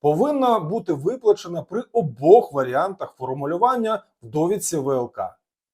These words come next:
Тому, потрапивши в подібну ситуацію,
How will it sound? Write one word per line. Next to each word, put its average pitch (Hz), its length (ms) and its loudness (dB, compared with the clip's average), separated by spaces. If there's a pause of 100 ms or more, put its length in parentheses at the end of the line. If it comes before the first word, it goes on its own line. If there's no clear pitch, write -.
(420)
Тому, 165 400 4 (120)
потрапивши 147 680 2
в 101 60 -20
подібну 131 480 -8
ситуацію, 226 760 0